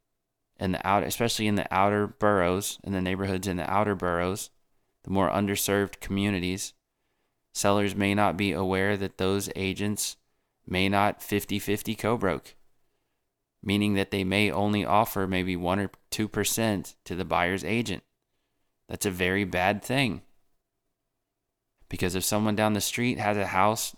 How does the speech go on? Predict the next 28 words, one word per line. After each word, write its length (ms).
just 300
like 220
yours 340
for 140
sale, 480
but 240
there's 200
a 40
three 300
percent 440
commission 460
to 120
the 100
buyer's 400
broker, 500
that 300
broker 420
may 240
be 200
incentivized 680
to 100
take 280
his 200
buyer 600
to 140
that 240
house 300
instead. 540